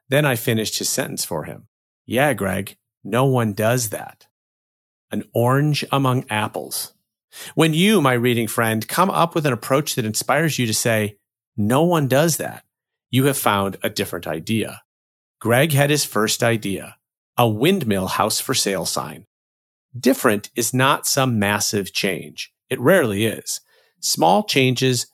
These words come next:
that are different win. Different is hardly ever outrageous, but it is always atypical. The key is to break through the white noise of sameness. In many cases,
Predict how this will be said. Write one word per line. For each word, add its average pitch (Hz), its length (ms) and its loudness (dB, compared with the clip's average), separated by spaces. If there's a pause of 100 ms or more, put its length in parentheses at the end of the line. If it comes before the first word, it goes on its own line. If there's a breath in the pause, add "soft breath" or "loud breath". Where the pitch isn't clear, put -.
that 117 120 0
are 113 80 0
different 92 520 -4 (220)
win. 95 440 -4 (500)
Different 117 520 2 (120)
is 110 120 -4
hardly 101 400 0
ever 117 240 0
outrageous, 147 840 0 (440)
but 123 100 2
it 123 120 2
is 110 180 0
always 165 480 2
atypical. - 760 -4 (580)
The 160 80 2
key 240 240 2
is 302 140 2
to 175 100 2
break 120 320 0
through 135 240 0
the 123 100 0
white 107 300 0
noise 101 340 0
of 101 100 -4
sameness. 127 840 -2 (460)
In 104 120 0
many 180 200 4
cases, 98 540 -4